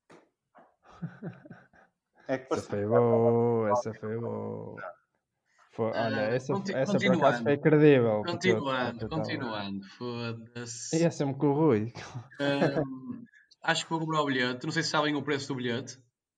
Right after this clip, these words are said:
Speaker 2: Não sei.
Speaker 1: Cento e vinte, não é?
Speaker 3: Cento e vinte balas.
Speaker 2: Um preço
Speaker 1: Pá,
Speaker 2: simbólico, não é?
Speaker 1: eu acho que o, acho que o cartaz, eu não, não me lembro de, do cartaz que seria este ano.
Speaker 3: Era lá
Speaker 1: Ah,
Speaker 3: na Del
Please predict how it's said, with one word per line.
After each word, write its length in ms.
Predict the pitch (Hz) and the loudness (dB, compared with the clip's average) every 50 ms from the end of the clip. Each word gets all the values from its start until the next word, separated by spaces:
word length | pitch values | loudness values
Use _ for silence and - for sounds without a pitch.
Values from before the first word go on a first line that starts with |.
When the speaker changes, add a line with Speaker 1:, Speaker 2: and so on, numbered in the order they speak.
| _ 101 | _ -14
Speaker 2:
Não 100 | 101 - | -14 -12
sei. 280 | - - 92 87 87 - - _ - | -8 -8 -8 -8 -8 -10 -16 _ -16
Speaker 1:
Cento 380 | - - - 135 127 113 - 113 | -12 -6 -2 0 0 0 0 -2
e 60 | 104 | -4
vinte, 360 | 90 92 95 98 101 107 - | -4 -4 -6 -6 -8 -6 -6
não 100 | - 101 95 | -6 -6 -4
é? 20 | |
Speaker 3:
Cento 60 | 107 | -6
e 60 | 135 113 | -6 -4
vinte 260 | 120 123 117 107 - | -4 -6 -6 -6 -6
balas. 500 | 107 107 110 117 123 135 143 139 143 - _ _ _ _ _ _ _ _ _ _ _ _ _ _ - - | -4 -2 -2 -2 -2 -6 -10 -14 -18 -20 _ _ _ _ _ _ _ _ _ _ _ _ _ _ -14 -8
Speaker 2:
Um 40 | |
preço 240 | - 147 131 123 - - 127 113 | -4 -4 -4 -4 -4 -6 -4 0
Speaker 1:
Pá, 220 | 104 107 92 78 - | 2 2 2 2 0
Speaker 2:
simbólico, 60 | - _ _ _ - | -6 _ _ _ -14
não 80 | 90 | -14
é? 100 | 92 - | -10 -6
Speaker 1:
eu 180 | 123 127 135 139 | -2 2 2 2
acho 180 | 139 139 - | 2 2 0
que 80 | - 151 | -2 0
o, 160 | 135 135 131 - | 0 0 0 0
acho 180 | 123 123 - | -2 -2 -2
que 80 | - 135 | -4 -4
o 40 | 123 | -2
cartaz, 500 | - 127 120 123 135 127 127 135 135 135 - | 0 0 0 2 0 0 0 0 -2 -4 -4
eu 120 | 135 135 | -2 0
não, 240 | 139 147 143 135 - | 2 2 2 0 0
não 180 | 143 143 143 143 | 0 0 2 2
me 180 | 143 143 139 131 | 2 2 2 4
lembro 580 | 139 143 143 147 147 147 143 147 143 - - - | 4 4 4 4 4 6 6 6 6 4 2 -4
de, 480 | 131 120 127 127 127 123 127 123 120 120 | -8 -4 0 2 2 2 2 0 0 -2
do 120 | 123 123 - | -4 -4 -2
cartaz 420 | - 120 117 117 120 117 117 - | 0 -2 0 0 0 -2 -2 -4
que 100 | - - | -8 -12
seria 320 | - - 120 107 110 107 107 | -10 -8 -4 -2 -2 -2 -2
este 180 | 107 - - | -2 -4 -6
ano. 260 | 107 110 117 135 139 135 - _ _ _ _ - - - - - - - - _ _ _ _ - | -6 -6 -6 -8 -10 -12 -16 _ _ _ _ -20 -20 -20 -20 -20 -20 -20 -20 _ _ _ _ -2
Speaker 3:
Era 180 | 120 113 113 113 | 0 0 2 4
lá 120 | 110 113 | 2 2
Speaker 1:
Ah, 60 | 113 | 2
Speaker 3:
na 40 | 110 | 2
Del 200 | 110 - - 113 | 2 2 2 4